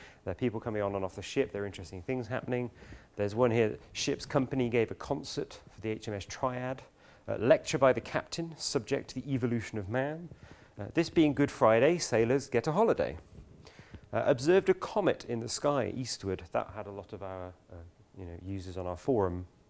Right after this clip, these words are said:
going for it, because a lot of them had done things like Galaxy Zoo and,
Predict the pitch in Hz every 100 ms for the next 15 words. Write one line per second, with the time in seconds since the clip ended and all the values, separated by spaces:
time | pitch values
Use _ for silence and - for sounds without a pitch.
0 | _ _ - 110 98 87 87 - 95 87
1 | - 95 - 90 87 85 92 90 87 107
2 | 92 - 90 90 90 87